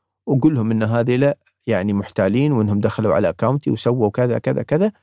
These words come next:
تواصل مع الجرائم الإلكترونية. فعلا تواصل على طول. في خلال خمس دقائق حددوا موقع الاختراق. ومباشرة استطاعوا، قالوا له: "سوي كذا، كذا، غير حساباتك، غير الرقم السري، كذا، كذا." أعطوه بعض الأشياء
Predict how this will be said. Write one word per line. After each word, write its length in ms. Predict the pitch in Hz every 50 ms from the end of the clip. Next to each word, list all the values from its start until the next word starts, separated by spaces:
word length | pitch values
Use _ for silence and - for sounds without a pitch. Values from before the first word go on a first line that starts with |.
| _ _ _ _ -
تواصل 340 | 147 147 160 156 - 151
مع 100 | - -
الجرائم 340 | 104 120 113 104 - 143 147
الإلكترونية. 460 | 127 - - - - 95 - - -
فعلا 380 | - - - 135 131 131 117 104 -
تواصل 480 | 117 117 127 143 151 - - 131 117
على 420 | - - - 147 156 156 143 123 117
طول. 300 | - - 120 110 101 92 - _ _ _ _ _ _
في 140 | - - 120
خلال 300 | - - 123 123 117 110
خمس 420 | - - 147 151 143 - - -
دقائق 360 | - 127 127 110 117 113 104
حددوا 440 | - - 139 139 127 127 120 117 -
موقع 300 | 110 117 127 127 - 101
الاختراق. 580 | 101 107 104 - - 110 127 160 190 - _ _ _ _ _ _ _ _ _ _ _ _ _ _ _ _ _ _ _ _ -
ومباشرة 580 | 120 110 110 110 127 120 - 123 113 113 107 - _ _ _ _ _ _ -
استطاعوا، 420 | - - 127 113 - 131 123 117 117
قالوا 200 | 117 113 120 120
له: 60 | 113
"سوي 220 | - - 117 113
كذا، 240 | - - 117 120 110
كذا، 280 | 104 - 113 107 110 101
غير 320 | 113 117 117 117 107 -
حساباتك، 680 | - - 117 - 104 107 120 120 127 139 - 135 135
غير 320 | 107 104 117 113 107 95 110
الرقم 440 | 104 101 90 104 113 113 - 107 104
السري، 420 | 107 - - 147 139 156 147 143
كذا، 260 | 135 - 120 120 120
كذا." 240 | 117 - 123 - -
أعطوه 280 | - 92 - - 131 117
بعض 240 | 127 131 127 156 156
الأشياء 440 | - 156 - - 165 165 165 175